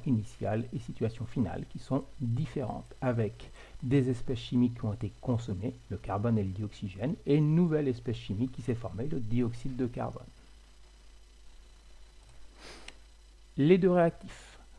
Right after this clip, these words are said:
de la combustion du carbone dans le dioxygène, eh bien, ce sont, ces deux réactifs sont les substances qui sont consommées, le carbone et le dioxygène. Le produit, c'est l'espèce chimique qui est fabriquée, qui est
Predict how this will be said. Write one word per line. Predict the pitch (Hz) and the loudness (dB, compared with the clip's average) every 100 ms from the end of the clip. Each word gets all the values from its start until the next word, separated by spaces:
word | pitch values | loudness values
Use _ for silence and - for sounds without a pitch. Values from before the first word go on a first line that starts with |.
| - - | -18 -2
de | 120 | 0
la | 120 | 2
combustion | 123 127 120 160 | 2 0 0 -2
du | 127 | -2
carbone | 123 123 135 151 | 0 0 2 2
dans | 139 | 2
le | 131 | 2
dioxygène, | 131 - 127 117 - | 2 -2 -2 -2 -2
eh | - | -8
bien, | - - - - - - - - | -12 -14 -16 -16 -16 -16 -16 -8
ce | 117 | -6
sont, | 123 110 - | -2 -2 -2
ces | 117 | -4
deux | 110 | 0
réactifs | 120 113 - 117 | 4 2 2 -4
sont | - | -2
les | 104 | -4
substances | - 135 131 123 | -4 -6 -6 -6
qui | - | -6
sont | 104 92 - - | -6 -6 -10 -8
consommées, | 123 107 110 101 117 - - - | -4 -4 -4 -2 0 0 -2 -4
le | 127 120 | 0 0
carbone | 107 85 92 127 170 - - | 0 -2 -2 -2 -4 -10 -2
et | 202 | 2
le | 175 | 4
dioxygène. | 175 - 160 135 - 110 - - - - | 2 0 -4 -4 -6 -8 -12 -20 -16 -4
Le | 120 143 208 | 0 4 4
produit, | - 208 190 - - - - - - - - - | 4 0 0 -4 -14 -18 -20 -20 -20 -18 -18 -6
c'est | 107 | -4
l'espèce | 104 120 117 | -2 -4 -2
chimique | 139 175 202 - - - - | 0 0 0 -10 -18 -20 -12
qui | 127 139 | 0 4
est | 185 - - - - | 4 2 -14 -20 -4
fabriquée, | - 180 202 185 - | -2 2 6 6 6
qui | |
est | 151 | 4